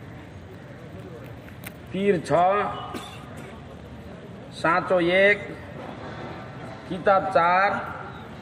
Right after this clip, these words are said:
आधा खोसेलो निकालिएको मकैको घोगो एक, पुतली एक, लौरो एक्काइस सय उन्चालिस,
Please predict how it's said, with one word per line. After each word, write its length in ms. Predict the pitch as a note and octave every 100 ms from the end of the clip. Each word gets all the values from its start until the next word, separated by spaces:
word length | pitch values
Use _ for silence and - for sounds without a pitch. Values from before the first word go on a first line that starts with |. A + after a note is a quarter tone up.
| G4+ F#4+ - - - - - - - - -
आधा 300 | D3 F3 F#3
खोसेलो 760 | F#3 F3 F3+ F3+ F#3 F3 - - D3+
निकालिएको 500 | D#3+ F3+ F#3 F3 E3+
मकैको 460 | D#3 E3+ F#3+ E3
घोगो 280 | D3+ D#3 E3
एक, 340 | D#3+ F3 F#3+ F#3+ - - - - B3 B3 A#3+ A#3+ - - A#3+ - -
पुतली 480 | F3 G#3+ G3+ F#3+ F3+
एक, 420 | F#3 G#3 G#3 - - - - - - - - - - - - C#3
लौरो 360 | E3 G3 G3+
एक्काइस 400 | G3 F3+ F#3 E3+
सय 100 | F#3+
उन्चालिस, 760 | F3+ E3 F3+ E3+ F#3 G#3 -